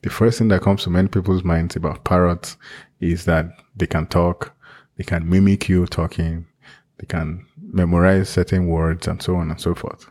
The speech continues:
So in other words, we show our quality through our visible, obvious accomplishments. Just like the parrot,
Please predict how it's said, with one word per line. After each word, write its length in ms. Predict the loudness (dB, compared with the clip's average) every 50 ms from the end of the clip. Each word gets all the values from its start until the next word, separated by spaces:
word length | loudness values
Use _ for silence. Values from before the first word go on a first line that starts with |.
| _ _ _ _ _ _ _ _ _ _ _ _ _ _ _ _ _ _ _ _ _ _ _
So 100 | _ -6
in 80 | -2 0
other 180 | 2 4 4 4
words, 420 | 2 2 -2 -4 -8 -16 -18 -18 -20 -20 -20 -20 -20 _ _ _ _ _ _
we 160 | -6 -4 -4
show 300 | -4 -2 0 2 2 2 2 0
our 120 | -2 -2
quality 640 | -2 0 0 2 4 4 2 0 -2 -6 -8 -8 -8 -14 -20 -20 -20 -20 _ _ _ _ _ _ _ _ _ _ _ _ -2 0
through 300 | 2 2 2 0 -2 _ _ _ -6
our 380 | -4 -4 -4 -2 -4 -6 -8 -10 _ _ -10
visible, 840 | -8 -6 0 2 4 4 4 4 2 0 2 2 0 0 0 -4 -8 _ -20 -20 -20 -20 -20 -20 -20 -20 _ _ _ _ _ _ _ 0
obvious 680 | 2 2 2 2 2 2 2 2 0 -2 -6 -14 -16 -18 _ _ _ -6
accomplishments. 920 | -4 -2 0 0 0 0 0 -2 -4 -4 -4 -6 -8 -10 -14 -18 -20 -20 _ _ _ _ _ _ _ _ _ _ _ _ _ _ _ _ _ _ _ _ _ _ _ _ _ 0
Just 240 | 2 2 2 4 0
like 140 | -2 0 -2
the 60 | -4
parrot, 640 | 0 2 2 2 2 0 -2 -6 -8 -12 -18 -18